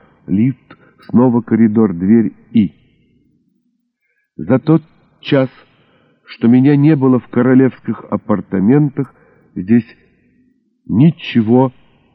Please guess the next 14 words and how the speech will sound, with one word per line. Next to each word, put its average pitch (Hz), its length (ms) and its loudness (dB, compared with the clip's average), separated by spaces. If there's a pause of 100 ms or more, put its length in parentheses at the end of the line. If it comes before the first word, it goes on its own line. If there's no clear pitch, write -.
(200)
не 120 300 0 (240)
изменилось. 110 880 0 (1000)
Я 127 360 0 (100)
взлетела 117 640 0
по 104 200 -2
лестнице, 117 680 -2 (480)
распахнула 123 920 0 (500)
дверь 90 460 -4
спальни, 123 560 -2 (600)
открыла 160 640 0
крышку 117 580 -4
портпледа 131 760 -2 (100)
и 110 120 -2
обнаружила 120 960 -2